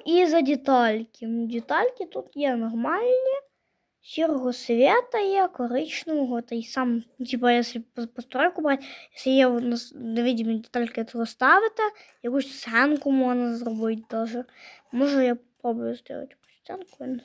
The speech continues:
знаю. Короче, на такому моменті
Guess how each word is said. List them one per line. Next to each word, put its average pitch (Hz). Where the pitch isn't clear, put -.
знаю. -
Короче, 403
на 247
такому 370
моменті 494